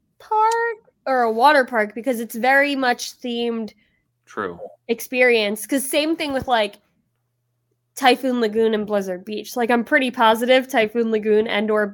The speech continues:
Speaker 1: Blizzard Beach would blow any water park out of the water.
Speaker 2: Yeah. Yeah, I guess it w-, yeah, I don't know. That's a good one.
Speaker 1: We'll have
Speaker 2: I never
Speaker 1: to
Speaker 2: thought, I didn't, I can't,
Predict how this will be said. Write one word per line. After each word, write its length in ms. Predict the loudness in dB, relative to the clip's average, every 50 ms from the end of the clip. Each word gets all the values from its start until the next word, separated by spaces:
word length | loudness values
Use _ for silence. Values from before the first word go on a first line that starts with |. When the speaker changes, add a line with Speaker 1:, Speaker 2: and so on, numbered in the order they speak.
| -6
Speaker 1:
Blizzard 420 | -4 -2 -2 0 0 -2 -2 -4 -6
Beach 340 | -6 -6 -6 -6 -8 -10 -6
would 180 | -6 -6 -6
blow 300 | -2 0 2 4 4 4
any 320 | 2 0 -2 -2 0 -2 -2
water 260 | -2 -4 -4 -6 -6
park 260 | -6 -6 -8 -8 -6
out 160 | -8 -8 -8
of 60 | -8 -10
the 120 | -10 -10
water. 480 | -8 -8 -8 -8 -8 -10 -12 -12 -14 -16 _ _ _ _ -12
Speaker 2:
Yeah. 340 | -8 -8 -8 -8 -8 -12 -16 _ _ _ _ _ _ _ _ _ _ _ _ _ _ _ _ _ _
Yeah, 200 | -2 2 4 4
I 120 | 4 4 4
guess 400 | 4 2 2 2 0 -2 -6 -8 _ _ -20
it 100 | -20 -16
w-, 180 | -14 -14 -14 -14 -14 -18 -20 -20 -20 -20 _ _ _ _ _ _
yeah, 260 | -6 -4 -2 -2 -2 0
I 120 | 0 0 0
don't 140 | 0 -2 -2
know. 300 | -2 -2 -4 -4 -6 -6 _ -10
That's 180 | -10 -8 -8 -6
a 40 |
good 200 | -4 0 0 0
one. 240 | 0 -2 -4 -6 -8 -12 _ _ _ _ _ _ _ _ _ _ _ _ _ _ _ _ _ _ _ _ _ _ _ _ _ -10
Speaker 1:
We'll 140 | -6 0 4
have 160 | 4 6 6
Speaker 2:
I 40 | 6
never 120 | 6 6
Speaker 1:
to 80 | 4 4 2
Speaker 2:
thought, 100 | -2 -10 -12 -14 -18 _ _ -2
I 80 | 0 2
didn't, 260 | 2 0 -2 -4 0 2
I 140 | 2 2
can't, 440 | 2 0 -6 -4 -2 0 0 -2 -2